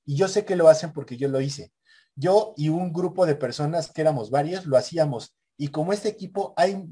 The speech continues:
miles de equipos allá afuera, cientos de equipos intentando hacer lo mismo. Y no les va a funcionar de, de verdad,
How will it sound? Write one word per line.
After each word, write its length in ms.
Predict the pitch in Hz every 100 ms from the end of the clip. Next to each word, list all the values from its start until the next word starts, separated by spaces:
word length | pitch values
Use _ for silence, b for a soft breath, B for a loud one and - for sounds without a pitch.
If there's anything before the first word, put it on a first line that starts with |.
| - _
miles 480 | - 190 277 269 196
de 60 | 180
equipos 460 | 180 208 - 175
allá 180 | 160 190
afuera, 300 | 190 220 190 151
cientos 320 | 214 220 208
de 80 | 160
equipos 440 | 196 185 214 160
intentando 460 | 165 160 156 180 185
hacer 180 | 180
lo 120 | 180 170
mismo. 480 | 175 170 147 - b b b b b _ _ _ _
Y 100 | 147
no 280 | 160 165 185
les 180 | 180 156
va 100 | 156
a 40 |
funcionar 760 | 151 151 139 139 131 139 143 -
de, 300 | 123 120 113 110 113
de 160 | 117 120
verdad, 500 | 117 120 135 131